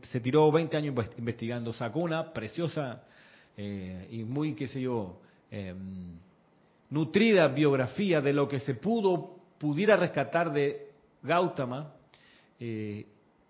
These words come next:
y una cosa significativa, dice casi al final que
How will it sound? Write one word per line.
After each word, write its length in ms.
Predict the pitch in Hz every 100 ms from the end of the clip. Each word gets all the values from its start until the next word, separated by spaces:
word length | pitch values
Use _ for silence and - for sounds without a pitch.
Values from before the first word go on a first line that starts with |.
| _ _ _
y 80 | 143
una 140 | 156
cosa 260 | 156 165 160
significativa, 680 | - 160 135 135 123 160 165
dice 280 | 151 156 175
casi 220 | 170 190
al 60 | 170
final 440 | 151 156 160 -
que 380 | - 147 151